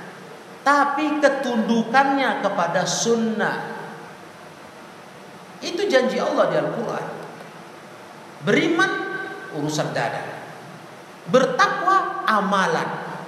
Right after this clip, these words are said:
Bagaimana bisa bertakwa kalau kita tak patuhi perintah Allah, perintah Rasulnya, larangan Allah dan Rasulnya? Jadi mau nggak mau, para jemaah yang mulia,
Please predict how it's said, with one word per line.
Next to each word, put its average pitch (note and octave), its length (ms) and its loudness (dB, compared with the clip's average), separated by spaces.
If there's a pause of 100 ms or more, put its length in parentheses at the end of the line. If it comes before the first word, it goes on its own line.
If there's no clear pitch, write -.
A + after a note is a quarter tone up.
(500)
Bagaimana C#4 560 2
bisa A#3+ 240 2
bertakwa A#3 800 4
kalau A3 240 4
kita G#3+ 320 2
tak - 160 0
patuhi F#3 480 0
perintah F3+ 480 -2
Allah, E3+ 640 0
perintah E3 560 0
Rasulnya, C4 720 -4
larangan F#3 520 4 (200)
Allah F3+ 140 2 (100)
dan C4 160 2
Rasulnya? - 720 -4 (1700)
Jadi C4 240 -4
mau D#4 160 2
nggak D4 160 2
mau, D4 320 0
para A#3+ 160 0
jemaah B3 240 -2
yang A3 160 -2
mulia, B3 320 -4